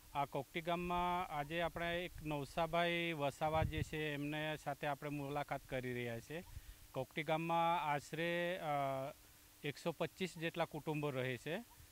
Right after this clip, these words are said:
એક, અ, નાનું ગામ છે ને એમાં પાંચસોથી છસો જેટલી વસ્તી ધરાવતું ગામ છે. અ, પ્રાથમિક શાળા પણ નાની છે, જે પાંચમું ધ-, એકથી પાંચમું ધોરણ સુધી છે.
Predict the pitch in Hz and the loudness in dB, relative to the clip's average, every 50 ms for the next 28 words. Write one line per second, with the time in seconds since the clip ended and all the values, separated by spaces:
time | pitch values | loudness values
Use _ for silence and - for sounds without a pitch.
0 | - - 151 143 - - 170 165 165 165 160 165 170 170 180 190 175 151 147 139 | -12 -8 -8 -4 2 4 4 6 6 4 6 6 6 6 6 6 6 6 6 6
1 | 131 120 - 143 147 160 160 156 156 156 156 156 156 156 156 147 147 151 156 156 | 4 2 -2 -2 -2 0 0 0 2 2 2 2 2 2 0 0 0 0 2 2
2 | 156 156 156 143 - - 143 139 131 - - 156 - - 165 - - 156 139 - | 2 0 0 0 0 0 0 0 0 -2 -4 -6 -4 -6 -8 -4 -4 -6 -4 -2
3 | - 156 143 151 143 - 156 151 143 143 135 - - 160 147 131 143 135 135 127 | -4 -4 -2 -2 -4 -2 -4 -2 -2 -2 -4 -2 -4 -4 -2 0 2 2 2 0
4 | 120 139 127 117 120 117 113 110 - 135 151 185 - - - - - - - - | 0 -6 -2 -2 -2 -2 -2 -4 -6 -6 -6 -6 -8 -12 -20 -20 -20 -20 -20 -20
5 | - - 131 127 131 131 127 - - 131 127 - - 156 143 - - 151 151 151 | -10 -4 -2 0 0 0 0 0 -2 -2 -2 -2 -4 -6 -4 0 2 2 2 2
6 | - 160 151 151 147 139 139 143 143 - - 156 147 139 131 143 143 139 - 135 | 0 0 -2 0 2 2 2 0 -2 -4 -2 -4 -4 -2 -2 -4 -4 0 0 -2
7 | 131 - - 139 139 135 139 151 160 147 147 - - - 160 - - 139 135 - | -2 -2 -4 -6 -2 -2 -2 -2 0 -2 -4 -4 -4 -10 -8 -4 -2 -2 -2 -2
8 | - 143 143 135 139 135 139 135 127 - 139 127 127 127 117 - 135 135 - | -4 -6 -2 -2 0 0 0 -2 -4 -4 -6 -4 -4 -4 -6 -6 -8 -8 -6